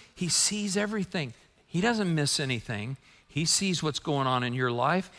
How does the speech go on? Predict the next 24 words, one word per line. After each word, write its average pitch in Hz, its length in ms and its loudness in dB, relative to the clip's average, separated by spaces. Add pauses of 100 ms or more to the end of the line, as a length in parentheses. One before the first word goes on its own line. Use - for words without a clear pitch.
(140)
He 240 160 2
sees 214 280 2
what's 196 200 2
going 180 280 2
on 156 200 2
in 147 80 0
the 139 80 -2
world. 151 520 -4 (1600)
And 143 100 -4
notice, 156 480 2 (640)
they 156 140 2
are 151 100 6
the 135 80 -2
seven 175 420 4
spirits 185 720 4
of 143 160 -4
God. 135 380 4 (260)
There 131 140 2
we 135 100 -2
have 147 220 4
this 143 160 0
Holy 180 400 4
Spirit 160 420 2
again, 135 340 4